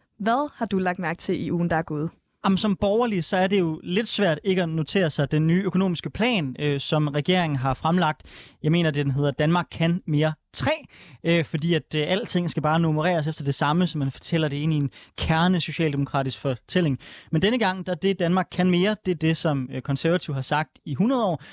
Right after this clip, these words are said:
Speaker 2: nemlig at Danmark kan skære markant mere på administrationen. Øh, regeringen mener, at de kan hente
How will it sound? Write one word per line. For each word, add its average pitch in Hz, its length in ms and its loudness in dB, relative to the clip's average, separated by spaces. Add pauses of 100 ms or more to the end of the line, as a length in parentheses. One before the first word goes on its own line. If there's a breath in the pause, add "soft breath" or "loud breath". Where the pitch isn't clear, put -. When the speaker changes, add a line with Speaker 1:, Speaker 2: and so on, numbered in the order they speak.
(120)
Speaker 2:
nemlig 185 220 2
at - 120 -4
Danmark 190 340 0
kan 151 260 -8
skære 175 360 2
markant 208 520 -2
mere 156 220 2
på 160 100 -2
administrationen. 156 640 -2 (420 loud breath)
Øh, 160 160 2
regeringen 190 380 0
mener, 196 200 2
at 139 100 -6
de 151 40 -6
kan 143 100 -4
hente 180 320 0